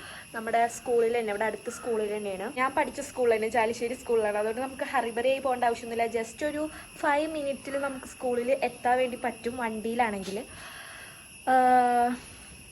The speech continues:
so ഇപ്പോൾ ടൈം എത്ര? പതിനൊന്ന് മണിയൊക്കെ കഴിഞ്ഞു. ആഹ്, ഞാൻ കുളിച്ചു, കേൾ ക്രീമൊക്കെ ഇട്ട്, പക്ഷേ സെറ്റ് ആവുമെന്ന് അറിയില്ല. നോക്കാം, ഡ്രൈ ആയി അറിയാൻ വേണ്ടി പറ്റും. ആഹ്, പിന്നെ ഇന്ന് ഫയർ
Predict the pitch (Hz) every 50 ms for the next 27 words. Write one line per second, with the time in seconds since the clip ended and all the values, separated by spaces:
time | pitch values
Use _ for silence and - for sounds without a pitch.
0 | - - - - - - 233 - 262 262 269 277 262 269 - 269 269 302 285 269
1 | 262 262 269 262 - 277 269 269 269 269 247 220 226 220 214 220 214 220 233 233
2 | 262 254 262 220 196 190 185 185 180 185 185 - - - - 214 202 202 196 196
3 | 196 185 190 196 202 202 - - - - - - 226 233 240 240 240 - - 269
4 | 247 240 233 233 - - - 302 294 294 302 - - - - - - - - -
5 | - - - 294 254 240 240 240 240 277 269 269 269 285 302 302 320 311 - -
6 | 294 294 277 - - 294 294 294 277 254 - - - 254 226 - - 285 285 302
7 | 311 359 392 349 320 349 359 330 262 240 240 226 233 240 - 247 226 214 214 208
8 | - 208 208 214 226 240 254 254 254 247 240 233 240 247 240 247 - 240 - -
9 | 262 - - - - - - - - - - - - - - - - - - -
10 | - - - - - - - - - - - - - - - - - - - -
11 | - - - - - - - - - - - - - 247 240 233 233 226 226 226
12 | 226 226 226 226 - - 277 269 277 294 285 285 302 320 311 311 - 294 254 240
13 | 240 233